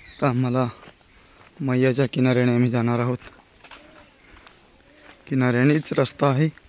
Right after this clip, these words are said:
थोडंसं अंतर असतं. सीताराम. बघू शकता या ठिकाणी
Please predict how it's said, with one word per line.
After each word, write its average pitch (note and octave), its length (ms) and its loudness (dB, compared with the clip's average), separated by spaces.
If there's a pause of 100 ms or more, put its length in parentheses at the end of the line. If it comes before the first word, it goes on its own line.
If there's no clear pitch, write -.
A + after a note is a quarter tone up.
(1300)
थोडंसं B2+ 400 -6
अंतर B2 360 -4
असतं. - 300 -8 (1900)
सीताराम. - 800 -6 (3000)
बघू B2+ 180 2
शकता C#3+ 380 -2 (1400)
या D3+ 160 2
ठिकाणी C3+ 460 0